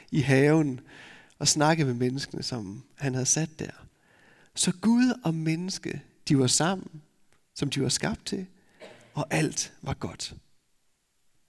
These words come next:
Og så står der videre, "Midt i haven stod livets træ," det ene træ, "og træet, der gav viden om både godt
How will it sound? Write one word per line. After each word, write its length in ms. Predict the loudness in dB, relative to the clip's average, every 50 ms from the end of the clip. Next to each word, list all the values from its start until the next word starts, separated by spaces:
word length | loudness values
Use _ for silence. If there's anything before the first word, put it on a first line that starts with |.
| _ _ _ _ _ _ -20 -20 _ -20 -20 -20 -20 -20 -20 -20 -20 -20 -20 -20 -20 -20 -20 _ _ _ _ _ _ _ _ _ _ _ _ _ _
Og 100 | -2 0
så 60 | 0
står 200 | 2 4 2 2
der 80 | 2 2
videre, 500 | 2 4 6 6 6 6 4 4 2 2 0 -4 -6 2
"Midt 220 | 4 6 6 6
i 120 | 4 0 -2
haven 640 | 2 2 4 4 4 4 4 2 2 0 -4 -6 -10 -16 -20 _ _ -6
stod 380 | -6 0 4 4 4 4 4 0
livets 380 | 2 4 4 4 4 2 0
træ," 360 | -2 -4 -2 -2 -2 -4 -6 -10 -14 -18 _ _ _ _ _ _ _ _ _ _ _ _ _ _ _ -6
det 180 | -4 -2 -2 -2
ene 100 | -4 -4
træ, 260 | -6 -6 -6 -6 -8 -8 -14 _ _
"og 140 | -2 0 0
træet, 480 | 2 2 2 2 2 2 2 2 0 -2 -6 -14 -20 _ _ _ -2
der 60 | 2
gav 180 | 4 4 4 4
viden 300 | 4 4 4 4 2 0 0
om 100 | -4 0
både 240 | 2 4 4 4 4
godt 300 | 2 0 0 -2 -2